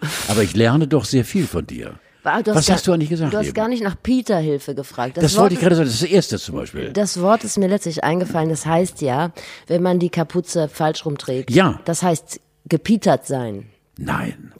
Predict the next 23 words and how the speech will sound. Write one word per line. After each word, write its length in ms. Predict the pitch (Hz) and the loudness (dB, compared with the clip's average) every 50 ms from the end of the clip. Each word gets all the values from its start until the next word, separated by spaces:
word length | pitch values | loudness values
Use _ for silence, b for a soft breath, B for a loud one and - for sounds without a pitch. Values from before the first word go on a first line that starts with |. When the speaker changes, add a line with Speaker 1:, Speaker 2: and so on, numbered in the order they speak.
| _ - | _ -8
Speaker 2:
Cool, 200 | 208 196 175 135 | -6 -4 -4 -4
ne? 160 | 135 151 175 | -4 -6 -6
Speaker 1:
Das 160 | 185 - - | -6 -6 -6
hast 160 | 90 - - - | -8 -8 -8 -10
du 40 | |
dir 60 | 131 127 | -12 -14
doch 140 | 120 - | -14 -14
ausgedacht. 420 | - 55 - - - - - 180 226 | -14 -16 -16 -16 -18 -10 -2 2 2
Speaker 2:
Nee, 240 | 247 294 381 339 214 | 4 4 4 4 4
das 240 | 151 151 151 - | 2 0 -4 -4
ist, 240 | - 95 160 - - | -6 -8 -8 -2 2
Speaker 1:
Gibt 180 | - 165 165 160 | 2 2 4 4
Speaker 2:
äh, 40 | 165 | 2
Speaker 1:
es 120 | 123 - 135 | 2 4 4
heute, 260 | 147 117 92 - - | 4 4 4 4 4
Speaker 2:
wird 120 | - - | 2 4
Speaker 1:
die 20 | - | 4
Speaker 2:
auf 80 | 208 | 4
Speaker 1:
das 80 | 190 185 | 4 4
Speaker 2:
internationalen 840 | 226 262 262 247 226 214 202 196 - - 196 190 185 175 175 170 175 | 4 4 4 4 2 4 2 2 0 0 0 2 2 2 2 2 0
Schulhöfen 800 | - - 208 214 226 214 180 175 170 160 156 147 - - 151 | -2 -2 -2 0 0 2 2 4 4 4 4 4 2 -2 -4
genauso 540 | 139 139 135 139 139 143 147 143 131 139 135 | -2 -2 0 0 0 0 -2 -2 -4 -6 -6
bezeichnet 880 | 123 131 - - - 123 113 113 113 113 - 120 117 117 - - - | -6 -8 -10 -8 -8 -6 -6 -6 -8 -10 -10 -12 -14 -14 -14 -18 -20